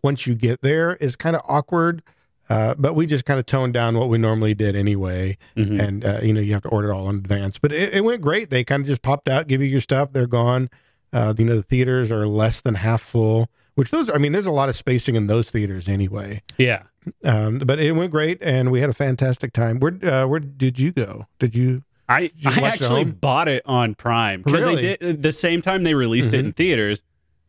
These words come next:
Speaker 2: you could buy it on demand or on, well, I guess Prime's on demand, but, uh,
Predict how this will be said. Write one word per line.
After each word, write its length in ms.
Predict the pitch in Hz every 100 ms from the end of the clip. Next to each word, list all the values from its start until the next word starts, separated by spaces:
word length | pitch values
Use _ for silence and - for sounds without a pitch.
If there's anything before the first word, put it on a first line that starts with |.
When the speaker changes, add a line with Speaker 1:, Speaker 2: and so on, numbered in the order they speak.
| _ _ -
Speaker 2:
you 140 | 104
could 300 | 110 87 90
buy 280 | 110 113 135
it 260 | 98 113 _ _ _
on 220 | 127 120
demand 560 | 110 101 143 101 104 117 -
or 340 | 92 95 95 101
on, 220 | 95 87 -
well, 120 | 92
I 60 | 87
guess 160 | 107 -
Prime's 300 | 95 87 95
on 140 | 90
demand, 320 | 90 98 110
but, 260 | 113 110 131
uh, 320 | 123 113